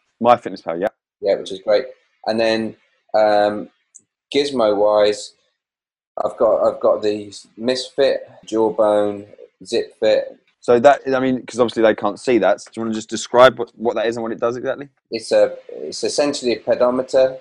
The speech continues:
Speaker 1: Yep.
Speaker 2: with a s-, with a sleep tracker.
Speaker 1: Okay.
Speaker 2: Yeah, so you get, you get, you get quantity of sleep and quality of sleep. So it just, it just tells you if you're moving around too much at night. It's really useful,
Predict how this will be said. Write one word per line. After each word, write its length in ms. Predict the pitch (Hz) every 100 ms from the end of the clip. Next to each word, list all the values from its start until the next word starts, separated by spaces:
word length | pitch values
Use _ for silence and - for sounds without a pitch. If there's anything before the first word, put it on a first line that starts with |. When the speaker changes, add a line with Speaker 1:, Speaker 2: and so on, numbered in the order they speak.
| -
Speaker 1:
Yep. 100 | 117
Speaker 2:
with 140 | 113
a 40 |
s-, 220 | - - -
with 120 | 117
a 40 | 107
sleep 360 | - 123 101
tracker. 400 | - 95 90 - - - _ _ _
Speaker 1:
Okay. 260 | 135 - - _ _ _ _
Speaker 2:
Yeah, 160 | 110 -
so 140 | -
you 80 | 104
get, 380 | 104 104 - -
you 100 | 104
get, 320 | 98 85 - - _
you 120 | 117
get 200 | 107 107
quantity 480 | - 156 139 - 123
of 80 | 113
sleep 380 | - 123 110 107
and 100 | 104
quality 420 | - 104 101 -
of 100 | 90
sleep. 340 | - 90 85 - _ _
So 160 | - 90
it 120 | 85
just, 220 | 98 - _ _
it 140 | 95 95
just 400 | 110 - - -
tells 320 | 123 120 107
you 100 | 98
if 120 | 95
you're 100 | 101
moving 240 | 104 95 95
around 300 | 98 98 92
too 100 | 87
much 240 | 85 -
at 60 | 95
night. 200 | 90 - _ _ _ _ _
It's 120 | -
really 240 | 123 143 127
useful, 560 | 123 117 - 87 85